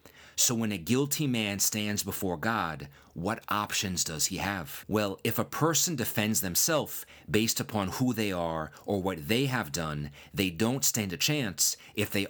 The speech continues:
argue with a perfect and holy God. The bad news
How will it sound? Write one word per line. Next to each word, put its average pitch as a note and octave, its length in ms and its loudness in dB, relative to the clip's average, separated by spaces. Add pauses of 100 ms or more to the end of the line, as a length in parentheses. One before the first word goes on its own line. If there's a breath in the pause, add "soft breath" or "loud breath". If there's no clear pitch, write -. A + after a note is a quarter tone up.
argue G#2 340 2
with F#2+ 160 -4
a E2 60 -2
perfect - 640 0 (220 loud breath)
and F2+ 160 -2
holy F2 360 -2
God. F2+ 460 -2 (420 loud breath)
The D#2+ 160 2
bad F#2+ 400 0
news B2+ 520 0